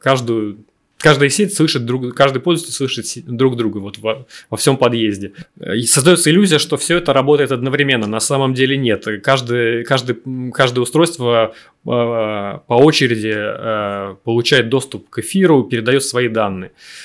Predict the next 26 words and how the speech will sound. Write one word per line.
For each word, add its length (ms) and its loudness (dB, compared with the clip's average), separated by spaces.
Э, 640 -2
но, 560 0
э, 540 -6
что 260 -2
позволяет 680 2
новая 420 0
технология 680 -2
мультиюзер 640 -6
майма? 360 -2
Она 160 -2
позволяет, 800 -2
э, 220 -2
сформировать, 960 2
э, 320 -10
такую 300 2
картину 520 -2
сигнала, 600 2
в 100 -14
ка-, 140 -10
в 160 -20
ка-, 120 -20
как 180 -2
мы 80 0
и 20 0
говорили, 360 4
что 400 -4